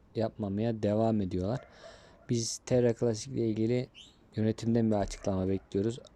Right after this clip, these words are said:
Açıkça yönetimden bir açıklama bekliyoruz. Artık, e, yönetimden birilerinin yani Duke Von ya da yönetici ekibin ya da başka birinin, e, direkt Terra Core'a iletişimi olan, Terra Finder'ı yöneten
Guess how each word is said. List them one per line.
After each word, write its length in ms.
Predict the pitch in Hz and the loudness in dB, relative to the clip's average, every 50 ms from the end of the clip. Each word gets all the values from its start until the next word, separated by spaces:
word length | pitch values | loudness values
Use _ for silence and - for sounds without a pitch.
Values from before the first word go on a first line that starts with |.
| - - - - _ _ _ - - - - - - - _ - - - | -20 -20 -20 -20 _ _ _ -20 -20 -20 -20 -20 -20 -20 _ -20 -18 -6
Açıkça 580 | - 117 - - 131 123 - - 113 107 98 - - - - - - - | -4 -4 -4 -4 -8 -10 -4 -2 0 0 0 -2 -8 -16 -20 -14 -6 -2
yönetimden 580 | 110 107 107 104 - 104 104 101 101 98 101 | 0 0 0 0 0 0 0 2 2 0 0
bir 60 | 101 | 0
açıklama 500 | 101 95 - - - - 110 104 101 101 | 0 -2 -2 -6 -6 -4 -2 -2 0 0
bekliyoruz. 540 | 98 95 95 - - 104 98 107 131 127 - - - - - - - - - - - - | -2 -2 -4 -4 -4 -4 -2 -2 -4 -6 -8 -14 -20 -20 -20 -20 -20 -20 -20 -20 -8 -4
Artık, 340 | - 113 110 - - 123 - - - - - - | -2 -2 -2 -2 -4 -6 -6 -6 -12 -18 -8 -4
e, 40 | 117 | -2
yönetimden 960 | 107 101 104 104 104 101 107 117 117 - - 117 117 110 117 120 120 113 110 | -2 0 0 0 2 2 4 4 2 2 2 2 2 4 4 4 2 4 4
birilerinin 540 | 117 110 110 107 104 101 101 98 95 87 - - | 4 4 4 2 2 0 0 -4 -6 -8 -10 -8
yani 220 | - 98 92 95 98 | -6 -4 -4 -2 -2
Duke 160 | 110 110 - - | -2 -4 -2 -2
Von 140 | 117 113 113 | -2 0 2
ya 140 | 110 107 104 | 2 2 4
da 80 | 107 | 4
yönetici 500 | 107 107 107 104 101 - - 110 - 107 | 2 4 2 0 -2 -4 -6 -2 -2 -2
ekibin 260 | 104 - - - 101 98 | 0 -2 -4 -4 -4 -2
ya 240 | 101 101 101 98 | -2 -2 -2 0
da 100 | 101 104 | -2 0
başka 380 | 101 104 95 - - - 110 104 | 0 -2 -2 -4 -4 -4 -2 0
birinin, 260 | 101 98 95 95 95 - - - - _ - - - - - - - - - - | 0 0 -2 -2 -6 -8 -14 -20 -20 _ -20 -20 -20 -20 -20 -20 -20 -20 -12 -6
e, 320 | 110 104 101 98 98 95 | -4 -2 0 0 -2 0
direkt 260 | 107 120 127 113 - - | 2 2 2 2 2 0
Terra 280 | - 113 107 107 104 - | 0 0 2 0 0 0
Core'a 360 | - - 107 107 110 117 120 - - - - - - | 0 2 2 4 4 2 0 -2 -8 -18 -20 -8 -4
iletişimi 500 | - 104 104 101 - - - - 113 113 | 0 0 0 0 -2 -6 -6 -4 -2 0
olan, 280 | 113 107 101 101 90 95 104 - - - | 2 2 0 0 -2 -4 -8 -14 -18 -6
Terra 260 | - - 107 107 110 | -2 0 2 2 2
Finder'ı 440 | 104 - - 113 110 110 104 101 107 | 0 0 0 0 2 2 2 2 2
yöneten 460 | 113 110 101 101 98 90 - 107 98 | 2 2 2 0 -2 0 -2 -2 -2